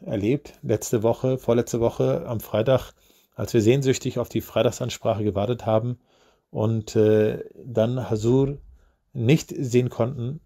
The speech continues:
und die Meldung bekamen, dass Hazur leider gestürzt ist und Verletzungen am Gesicht und am Knie erfahren hat. Es hat uns sehr wehgetan,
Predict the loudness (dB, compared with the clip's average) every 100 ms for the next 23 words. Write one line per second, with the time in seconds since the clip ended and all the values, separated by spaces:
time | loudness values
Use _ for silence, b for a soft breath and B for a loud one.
0 | _ _ _ -10 0 0 0 -2 2 2
1 | 2 -2 0 0 0 0 -2 -4 -4 -10
2 | -18 -4 0 2 4 4 2 2 2 -2
3 | -6 _ _ _ _ -10 -8 4 6 6
4 | 0 -4 -4 -6 -6 -2 -2 0 2 2
5 | 0 -2 0 2 2 0 -2 -16 -16 -12
6 | -8 -4 -2 -4 -2 0 0 -2 -8 -2
7 | 0 0 -2 -6 -16 -20 _ b b b
8 | b b b b b -10 -6 -4 -2 -2
9 | 0 -2 -4 -8 -10 -12 -14 -6 -2 4
10 | 4 4 0 -4 0 4 6 4 2 -8
11 | -8